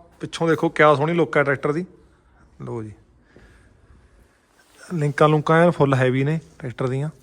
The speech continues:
ਪੀ ਵੀ ਜ਼ੀਰੋ ਅੱਠ ਨੰਬਰ ਆ ਬਾਈ, ਜਲੰਧਰ। ਤੁਹਾਨੂੰ ਪਤਾ ਵੀ ਜ਼ਿਆਦਾਤਰ ਇਹ ਟਰੈਕਟਰ ਉੱਧਰ ਦੁਆਬੇ ਏਰੀਆ ਵਿੱਚ ਵੱਧ, ਕਿਉਂਕਿ ਉੱਧਰ ਲੋਕ ਵੱਧ ਸ਼ੌਕੀਨ ਨੇ ਬਾਈ ਇਹਨਾਂ ਟਰੈਕਟਰਾਂ ਦੇ। ਆਪਣੇ ਏਰੀਆ ਵਿੱਚ ਥੋੜ੍ਹਾ ਜਿਹਾ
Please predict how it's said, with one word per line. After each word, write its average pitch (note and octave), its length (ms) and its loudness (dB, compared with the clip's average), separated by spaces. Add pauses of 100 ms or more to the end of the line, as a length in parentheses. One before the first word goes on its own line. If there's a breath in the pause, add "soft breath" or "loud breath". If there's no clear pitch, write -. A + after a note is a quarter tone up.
(2500 soft breath)
ਪੀ D3+ 100 -4
ਵੀ E3 100 -2
ਜ਼ੀਰੋ F3 240 6
ਅੱਠ E3 140 0
ਨੰਬਰ D#3 280 2
ਆ C#3+ 80 6
ਬਾਈ, D#3 140 4
ਜਲੰਧਰ। D#3 300 0
ਤੁਹਾਨੂੰ F3+ 220 2
ਪਤਾ E3+ 220 4
ਵੀ F3+ 100 2
ਜ਼ਿਆਦਾਤਰ E3+ 380 4
ਇਹ F3 120 -2
ਟਰੈਕਟਰ E3+ 220 -4
ਉੱਧਰ F#3 180 -4
ਦੁਆਬੇ D#3+ 340 -2
ਏਰੀਆ E3+ 220 -2
ਵਿੱਚ E3+ 180 -6
ਵੱਧ, D3+ 260 -4
ਕਿਉਂਕਿ F3 240 -10
ਉੱਧਰ F3+ 220 -8
ਲੋਕ F3+ 200 -4
ਵੱਧ E3 260 -4
ਸ਼ੌਕੀਨ E3+ 280 -8
ਨੇ C3 100 -8
ਬਾਈ A#2 160 -8
ਇਹਨਾਂ C#3+ 160 -6
ਟਰੈਕਟਰਾਂ C3 340 -8
ਦੇ। G#2 80 -12 (760 soft breath)
ਆਪਣੇ E3+ 280 4
ਏਰੀਆ F3+ 220 4
ਵਿੱਚ F#3 200 2
ਥੋੜ੍ਹਾ F3 200 4
ਜਿਹਾ G3 340 6